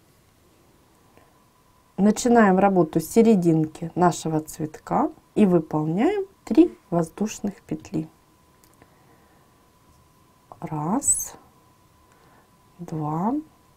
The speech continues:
три. И теперь эти три воздушные петли мы с вами замыкаем в кольцо, вводим крючок в первую воздушную петелечку и выполняем соединительную. У нас с вами такое маленькое колечко получается.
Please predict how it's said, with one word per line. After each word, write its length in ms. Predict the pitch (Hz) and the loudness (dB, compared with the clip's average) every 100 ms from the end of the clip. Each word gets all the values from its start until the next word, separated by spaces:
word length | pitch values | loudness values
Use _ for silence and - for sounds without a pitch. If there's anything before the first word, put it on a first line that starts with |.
| _ | _
три. 400 | - 170 156 156 - _ _ - - - _ | -2 0 2 -2 -8 _ _ -20 -20 -20 _
И 80 | 185 | -4
теперь 360 | - 196 202 180 | -4 0 2 2
эти 200 | 180 180 | 0 -2
три 180 | 185 | 2
воздушные 600 | 175 170 160 180 - 170 | 4 2 2 -2 -2 -4
петли 320 | 160 180 - 320 | -2 -6 2 4
мы 120 | 233 | 4
с 140 | - | 2
вами 200 | 175 170 | 0 2
замыкаем 580 | 160 180 180 - 160 151 | 2 2 0 0 0 0
в 80 | - | -4
кольцо, 640 | - 151 151 - 202 277 - | -4 -4 -4 -6 -2 -4 -4
вводим 420 | 220 254 240 196 | 0 2 2 0
крючок 520 | 175 - 175 - 160 - | -4 -4 -4 -2 -4 -6
в 60 | |
первую 380 | - 170 160 156 | -2 -2 0 0
воздушную 640 | 160 156 156 156 - 156 | 0 -2 -4 -8 -6 -8
петелечку 960 | 156 165 - 165 156 214 - - 349 359 _ _ _ _ _ _ _ _ _ _ _ _ _ | -8 -16 -10 -8 -6 -6 -10 -16 -14 -14 _ _ _ _ _ _ _ _ _ _ _ _ _
и 60 | 233 | -6
выполняем 640 | 277 - 190 175 196 214 | -6 -2 -2 0 0 -2
соединительную. 1120 | - 180 165 160 160 156 156 - 170 170 165 - _ _ _ _ - _ - _ _ | -4 -4 -4 -6 -6 -6 -6 -10 -14 -12 -12 -16 _ _ _ _ -20 _ -20 _ _
У 60 | 185 | -10
нас 160 | 165 - | -10 -6
с 40 | |
вами 180 | 170 160 | -6 -6
такое 320 | 175 - 165 | -8 -6 -2
маленькое 580 | 170 156 147 147 - 156 | 0 0 -2 -6 -8 -10
колечко 640 | - 151 143 147 - 208 | -4 -4 -4 -8 -8 -8
получается. 1000 | - 247 277 277 - 311 320 311 - | -4 -2 -2 -4 0 2 2 -2 -8